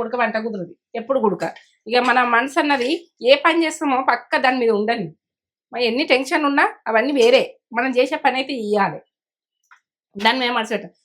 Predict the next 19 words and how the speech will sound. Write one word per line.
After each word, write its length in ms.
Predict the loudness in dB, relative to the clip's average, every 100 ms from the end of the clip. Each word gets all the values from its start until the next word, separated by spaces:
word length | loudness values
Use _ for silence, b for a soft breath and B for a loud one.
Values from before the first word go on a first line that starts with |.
| _ 2
తర్వాత 240 | 2 4 4
ఆలోచించుకోవాలి, 680 | 4 -2 -10 -8 -6 -6 -8 _ _ 0
ఏ 140 | 4 4 4
పని 180 | 0 0
అప్పుడు 160 | 2 2
అదన్నీ 280 | 4 2 2
ఆలోచించుర్రి. 540 | 2 -2 -6 -10 -10 -12 _ _ _ _ _ -10 -4
ఇది 120 | -2 0
చేసుకుంటే 340 | 0 -2 2 4
అదే 100 | 4
ఆలోచించి 340 | 4 0 -2 2 4
ఆ 20 | 4 4
మాడగొట్టుకునుడు, 720 | 4 4 2 -2 -6 -4 -4 -4 -4 -2 -4 -4
ఇట్లా 160 | -2 2
మాడిపోయింది. 580 | 2 2 -2 -2 -4 -4 -6 _ _ -4
ఇక 80 | 0
బీరకాయలు 340 | 2 4 2 2
వేస్తున్నా 300 | -2 -4 -2 -2
చూడుర్రి, 340 | -4 -4